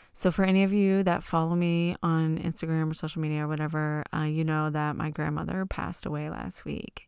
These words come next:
And I knew that she was gonna pass away soon. She's had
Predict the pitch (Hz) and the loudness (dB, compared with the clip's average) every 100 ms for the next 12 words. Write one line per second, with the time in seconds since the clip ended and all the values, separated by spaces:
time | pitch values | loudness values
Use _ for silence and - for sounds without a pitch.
0 | _ 175 180 165 156 160 - - - - | _ -4 -2 -2 -2 -4 -8 -18 -20 -20
1 | - - - - _ _ - - 208 202 | -20 -20 -20 -20 _ _ 2 8 10 8
2 | 185 180 170 180 190 - 208 196 180 160 | 6 4 4 2 0 -2 -4 -2 -2 -4
3 | 156 156 151 156 151 156 - - 156 156 | -2 -4 -4 -4 -4 -6 -4 -4 -2 0
4 | 214 262 254 - - 160 - 156 151 | 0 0 -4 -10 -6 -4 -2 -4 -6